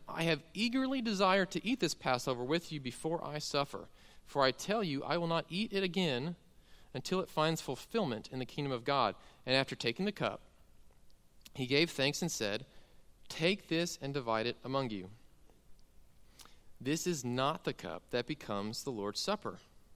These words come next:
This is a cup that happens during the meal.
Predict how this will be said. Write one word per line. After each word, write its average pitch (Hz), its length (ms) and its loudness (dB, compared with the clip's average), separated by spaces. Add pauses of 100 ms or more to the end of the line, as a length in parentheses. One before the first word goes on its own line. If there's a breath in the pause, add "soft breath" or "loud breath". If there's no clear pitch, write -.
(1400 soft breath)
This 120 240 -2
is 170 100 -2
a 185 60 2
cup - 260 -2
that 147 100 2
happens 135 340 0
during 143 340 6
the 202 80 2
meal. 190 380 6